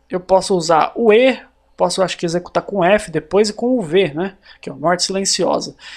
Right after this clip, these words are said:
Eu vou deixar... Que que eu, que,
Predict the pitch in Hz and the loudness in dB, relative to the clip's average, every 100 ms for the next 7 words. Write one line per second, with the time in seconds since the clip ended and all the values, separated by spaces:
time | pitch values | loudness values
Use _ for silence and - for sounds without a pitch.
0 | - 160 165 220 202 147 - 202 165 - | -8 -6 0 0 2 0 2 2 2 -4
1 | _ _ _ _ _ _ _ _ _ _ | _ _ _ _ _ _ _ _ _ _
2 | _ _ _ - 190 180 - - 214 | _ _ _ -14 -6 -6 -6 -10 -16